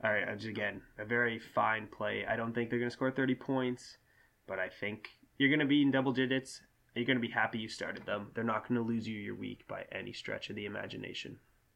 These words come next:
All right, guys, so that does it for week number four. We are getting into it. If you have any questions at all, hit me up on Twitter. If there's someone I mentioned that you don't like, if there's someone I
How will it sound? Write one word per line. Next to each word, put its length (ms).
All 100
right, 140
guys, 400
so 120
that 340
does 220
it 240
for 520
week 520
number 680
four. 560
We 120
are 100
getting 320
into 380
it. 260
If 120
you 100
have 180
any 240
questions 520
at 120
all, 400
hit 180
me 80
up 140
on 140
Twitter. 400
If 200
there's 200
someone 340
I 400
mentioned 420
that 220
you 80
don't 180
like, 380
if 100
there's 180
someone 280
I 180